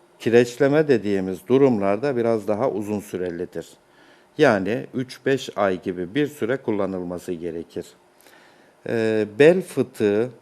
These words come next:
sinir sıkışması gibi durumlarda kas eklem ağrıları elbette ki gider. Fakat asıl tedavi değildir.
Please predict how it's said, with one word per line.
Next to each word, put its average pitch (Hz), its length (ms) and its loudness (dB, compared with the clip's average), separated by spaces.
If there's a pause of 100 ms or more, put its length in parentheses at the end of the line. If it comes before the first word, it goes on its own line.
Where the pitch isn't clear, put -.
(500)
sinir 139 320 2
sıkışması 113 720 -6
gibi 104 360 -6
durumlarda 117 800 2 (440)
kas 135 380 0
eklem 143 400 2
ağrıları 98 640 0
elbette 151 500 0
ki 147 200 -10
gider. 151 340 -2 (380)
Fakat 139 520 0
asıl 135 340 0
tedavi 113 680 2
değildir. 104 460 -2